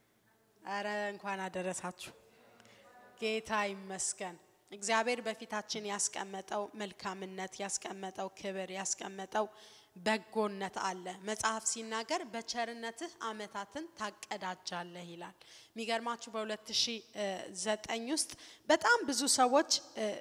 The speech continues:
የሚገራርም ነገርን አልፈዋል እና መጨረሻ ላይ መገኘት ይሄ የ-፣ የ-፣ የእግዚአብሔር መልካምነት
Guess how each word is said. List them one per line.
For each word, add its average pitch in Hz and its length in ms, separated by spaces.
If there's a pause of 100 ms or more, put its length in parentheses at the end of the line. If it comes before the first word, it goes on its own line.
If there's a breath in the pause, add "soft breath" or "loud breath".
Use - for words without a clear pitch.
የሚገራርም 302 880 (340)
ነገርን 233 560
አልፈዋል 190 720
እና 233 160 (460 loud breath)
መጨረሻ 480 560 (100)
ላይ 302 200
መገኘት 277 720 (260)
ይሄ 262 180 (300)
የ-፣ 233 320
የ-፣ 208 260 (340 loud breath)
የእግዚአብሔር 277 760
መልካምነት 233 840